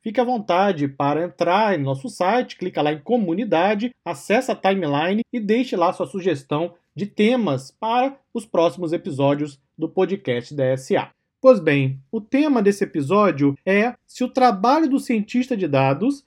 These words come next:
pode ser automatizado pela I A. Por incrível que possa parecer, muitas pessoas dizem que não vão estudar data science porque isso será automatizado pela I A.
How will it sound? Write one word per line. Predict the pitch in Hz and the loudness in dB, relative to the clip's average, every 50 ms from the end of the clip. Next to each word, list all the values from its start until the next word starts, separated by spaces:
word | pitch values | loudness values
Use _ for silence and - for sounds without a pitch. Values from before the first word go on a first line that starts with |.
| _ _ _ | _ _ _
pode | - - 202 196 - | -4 -4 -4 -2 -2
ser | - 214 208 | 0 0 2
automatizado | 226 262 285 277 - 277 233 220 226 220 208 - 202 156 131 143 160 180 185 185 - | 2 2 0 0 -2 -2 -2 -2 -4 -4 -4 -4 -6 -4 -2 -2 0 -2 -2 -4 -6
pela | - 196 202 202 208 | -4 -2 -2 0 0
I | 196 165 147 | 0 0 0
A. | 127 120 117 - _ _ _ _ _ _ | 0 -2 -4 -10 _ _ _ _ _ _
Por | - 208 214 | -2 -2 -2
incrível | 220 208 226 247 269 262 254 | 0 0 0 0 2 2 0
que | 254 226 | -2 -4
possa | 208 - 208 196 - - | -4 -2 -2 -2 -2 -2
parecer, | - 190 175 160 143 139 - 214 226 226 202 151 135 - _ | 0 0 0 0 0 -2 0 2 2 2 2 0 -4 -10 _
muitas | - 156 180 208 196 - | -12 -10 -8 -8 -8 -4
pessoas | - 185 151 143 - - 185 185 190 196 196 - _ _ _ | -2 -4 -4 -2 0 0 2 4 2 2 0 -4 _ _ _
dizem | - 143 185 196 214 220 | -6 -4 -2 -2 -2 -2
que | 202 - | -2 0
não | 220 294 320 240 | 0 0 0 2
vão | 170 196 254 | 2 4 4
estudar | 302 269 - 190 165 170 185 190 | 4 2 0 0 0 0 0 2
data | 175 170 175 - 147 | 0 0 0 0 -2
science | 135 139 - 190 202 220 226 220 208 - - 240 | -4 -2 -2 -2 0 0 -2 -2 -4 -6 -8 -8
porque | 208 _ - 240 - - - - 196 | -8 _ -6 -6 -6 -4 0 2 2
isso | 208 202 208 220 | 2 2 0 -4
será | 202 - 196 196 | -4 -2 0 0
automatizado | 202 226 220 226 226 208 202 220 220 214 - 196 151 135 143 165 170 180 180 180 | 0 -2 -2 -4 -4 -2 -2 -2 -2 -2 -4 -4 -2 0 0 2 2 0 -2 -4
pela | - - 190 202 202 185 | -2 0 2 2 4 4
I | 151 139 | 4 4
A. | 131 123 120 - | 4 2 0 -4